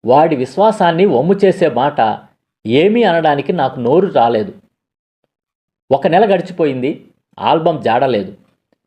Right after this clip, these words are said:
చివరికి ఒక రోజున జార్జి, విశ్వాసం ఎలా ఉందా చూద్దామని కొంత, నిజంగానే ఆల్బమ్ ఎందుకు రాలేదా అనే సంశయంతో కొంత,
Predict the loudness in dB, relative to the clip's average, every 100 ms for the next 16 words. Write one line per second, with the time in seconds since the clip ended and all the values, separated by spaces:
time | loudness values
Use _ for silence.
0 | -2 2 2 2 -2 0 0 2 2 0
1 | 2 2 0 -2 -8 -8 -18 _ _ -6
2 | -2 0 2 2 2 4 4 2 2 2
3 | 2 0 -16 -4 -2 0 -2 -2 -4 -4
4 | 0 0 0 -4 _ _ _ _ _ _
5 | _ -4 0 2 2 4 2 0 0 0
6 | 2 2 0 0 0 2 2 4 4 2
7 | 0 -2 -6 -2 -2 -2 -4 0 0 0
8 | 0 0 -2 -2 -6